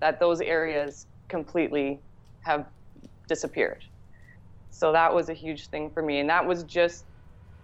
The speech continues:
I actually got to that point with almost no calorie counting whatsoever. That was just basically,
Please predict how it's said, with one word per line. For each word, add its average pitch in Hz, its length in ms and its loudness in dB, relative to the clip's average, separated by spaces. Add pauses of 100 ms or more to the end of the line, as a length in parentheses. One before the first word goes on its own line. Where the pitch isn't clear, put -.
(220)
I 220 100 6
actually 240 320 2
got 190 200 0
to 196 80 -12
that 165 320 0
point 175 400 -4
with 160 220 -2 (100)
almost 160 960 -4 (240)
no 175 720 4 (120)
calorie 170 420 2
counting 156 600 -4
whatsoever. 147 720 2
That 151 200 4
was 151 200 -2 (100)
just 156 480 -2 (140)
basically, 156 1000 2